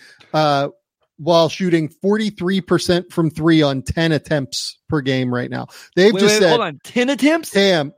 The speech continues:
Speaker 1: they've just said, "Cam, go rock." And he is obliterating anytime I've watched him. Uh, he has seventy-five points and seventeen rebounds in his last two games. He has just been, like,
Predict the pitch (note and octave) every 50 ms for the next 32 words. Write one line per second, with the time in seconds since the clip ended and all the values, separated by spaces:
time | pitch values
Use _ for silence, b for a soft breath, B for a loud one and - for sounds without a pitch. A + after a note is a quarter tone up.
0 | _ _ - D#3 F3+ F#3+ F#3 A3 F#3+ - G#3 F3+ F3 - F#3 F#3+ F#3 E3+ D#3 D3
1 | E3+ F3 E3 D#3 D#3 D#3+ D3+ C3+ B2 - - - _ _ _ _ _ _ _ _
2 | - F3+ F3+ E3 D#3+ D3+ D3 E3 - _ - C3 D#3 F#3 G#3 G3+ F#3+ F3 D#3+ D3+
3 | - - _ - D#3 D3+ C3 B2+ B2+ D3+ D3 C#3+ D3 D3 D3+ F3 E3+ E3 D3 C3+
4 | B2+ B2 A#2+ A#2+ A#2+ B2+ C3 - _ _ _ _ _ - D#3 E3 D#3+ D3+ - E3+
5 | D#3+ D3+ C#3+ C#3+ C#3+ C#3 C#3 C3+ B2+ A#2 C3+ C3+ C3+ C#3+ - - - D#3+ D#3 D#3+
6 | D#3+ - _ _ _ _ _ _ _ - D3 D3 C#3+ C3+ C3+ C#3+ C#3+ D3+ F3 F3
7 | E3+ - - - G3 F#3 G3+ G3+ F#3+ - G#3 F#3+ F#3+ F3 D#3+ - - F3 F3 F3
8 | F3 E3+ D#3+ - D#3+ D3 C3+ - F3 E3 D#3 D#3+ D3 - F3+ E3 D#3+ D3 D3 D3+
9 | D#3 D#3+ D#3 D#3+ E3 D#3 D3 D3 C#3+ B2+ B2 D3+ D3 C#3 - - - - E3+ D#3+
10 | C#3 C#3 C3 C3+ D3 E3+ F#3+ G3 - _ _ _ _ _ _ _ _ _ _ _
11 | - F3+ F3+ F3+ E3+ D3 - - D#3+ - - - D#3+ D3+ C#3+ C3+ C3+ C3 B2+ B2
12 | B2 B2 - _ _ _ _ _ _ - C#3+ C#3+ C#3 - -